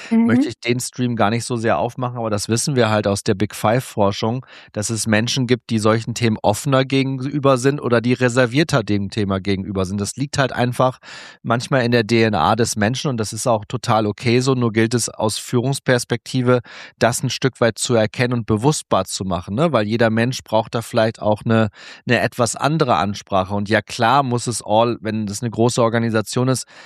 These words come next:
Speaker 2: muss es auch ein Stück weit All-Hands-Meetings geben oder Town Hall oder wie sie auch alle heißen, ne? Also All-Employees-Zeugs.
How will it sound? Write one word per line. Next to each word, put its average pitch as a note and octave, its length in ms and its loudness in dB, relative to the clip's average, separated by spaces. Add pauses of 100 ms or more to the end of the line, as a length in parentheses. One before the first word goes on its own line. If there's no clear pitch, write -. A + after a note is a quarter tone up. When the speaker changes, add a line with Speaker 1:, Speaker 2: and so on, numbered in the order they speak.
(140)
Speaker 2:
muss B2+ 220 -2
es C#3 160 -2
auch A#2+ 280 2
ein A#2 80 -8
Stück - 260 -4
weit A#2+ 180 4
All-Hands-Meetings A#2 1120 -2
geben G#2+ 300 -4
oder A2+ 200 0
Town G#2+ 440 0
Hall A2+ 280 4
oder G#2+ 260 -2
wie A2 100 -4
sie B2 160 2
auch G2+ 220 2
alle G#2 280 2
heißen, G#2+ 400 0
ne? C3+ 160 2
Also G#2 260 0
All-Employees-Zeugs. G#2+ 1300 -2